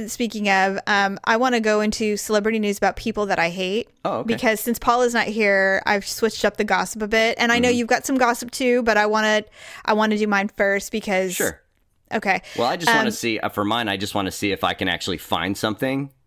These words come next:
Speaker 2: that
Speaker 1: That I
Speaker 2: you
Speaker 1: don't
Speaker 2: didn't know
Speaker 1: know?
Speaker 2: about, 'cause
Speaker 1: I
Speaker 2: I know
Speaker 1: doubt
Speaker 2: how
Speaker 1: it.
Speaker 2: hard that is. I know. It's a challenge, but I figured
Speaker 1: Okay.
Speaker 2: I'd go for it.
Speaker 1: But, um, speaking of, though, we do have an Amazon page,
Speaker 2: Mm.
Speaker 1: The Ugly Truth, and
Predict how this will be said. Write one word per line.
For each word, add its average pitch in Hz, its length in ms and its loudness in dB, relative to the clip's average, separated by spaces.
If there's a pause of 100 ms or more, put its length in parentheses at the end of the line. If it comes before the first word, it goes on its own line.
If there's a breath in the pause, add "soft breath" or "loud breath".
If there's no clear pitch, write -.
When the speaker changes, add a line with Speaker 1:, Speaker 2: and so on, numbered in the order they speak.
(100)
Speaker 2:
that - 60 -2
Speaker 1:
That 214 100 2
I 202 60 4
Speaker 2:
you 202 40 2
Speaker 1:
don't 208 140 2
Speaker 2:
didn't 220 180 2
know 226 80 2
Speaker 1:
know? 240 60 0
Speaker 2:
about, 69 320 -4 (120)
'cause 104 160 -2
Speaker 1:
I 196 100 4
Speaker 2:
I - 20 2
know 95 40 -2
Speaker 1:
doubt 98 220 4
Speaker 2:
how - 80 2
Speaker 1:
it. - 20 2
Speaker 2:
hard 87 220 -2
that 78 140 -4
is. 67 120 -6
I 101 140 0
know. 147 320 -2
It's 101 140 -4
a 98 40 -6
challenge, 98 480 -4
but 82 140 -4
I 90 80 -2
figured 101 260 -2
Speaker 1:
Okay. 82 60 0
Speaker 2:
I'd 73 100 -6
go 69 120 -6
for - 180 -12
it. 220 60 -4
Speaker 1:
But, 233 360 2
um, 220 320 2
speaking 269 460 0
of, 202 160 0
though, 202 380 4
we 240 220 0
do 240 280 0
have 247 260 0
an 220 80 0
Amazon 196 720 0
page, 185 640 -4
Speaker 2:
Mm. 226 200 -8
Speaker 1:
The 208 120 -2
Ugly 202 220 0
Truth, 190 460 -6 (100)
and 208 360 0